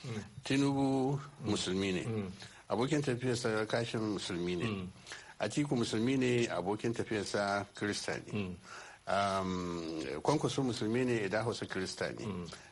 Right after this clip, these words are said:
Speaker 2: Peter Obi, uh, Kirista ne,
Speaker 1: Mm.
Speaker 2: uh, mai sunan shi, uh, Datti
Speaker 1: Mm.
Speaker 2: musulmi ne.
Speaker 1: Mm.
Speaker 2: Wani tasiri kake ganin wannan zai yi a zaɓe mai zuwa?
Speaker 1: Ni a wurina,
Speaker 2: Mm.
Speaker 1: a karan farko tukuna,
Speaker 2: Eh.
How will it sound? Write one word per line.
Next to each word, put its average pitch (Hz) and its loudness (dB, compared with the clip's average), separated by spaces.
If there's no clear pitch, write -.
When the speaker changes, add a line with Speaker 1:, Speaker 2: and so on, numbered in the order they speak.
Speaker 2:
Peter 147 2
Obi, 127 0
uh, 95 2
Kirista 127 2
ne, 123 4
Speaker 1:
Mm. 110 -4
Speaker 2:
uh, 92 4
mai 104 2
sunan 113 4
shi, 98 0
uh, 82 2
Datti 113 0
Speaker 1:
Mm. 98 -2
Speaker 2:
musulmi 92 0
ne. 78 -4
Speaker 1:
Mm. 92 -4
Speaker 2:
Wani 127 4
tasiri 165 6
kake 147 4
ganin 127 6
wannan 113 6
zai 107 4
yi 107 6
a 95 4
zaɓe 92 2
mai 82 -2
zuwa? 78 -4
Speaker 1:
Ni 214 4
a 180 2
wurina, 113 2
Speaker 2:
Mm. 78 -12
Speaker 1:
a 113 -2
karan 170 2
farko 113 -2
tukuna, 90 -6
Speaker 2:
Eh. 82 0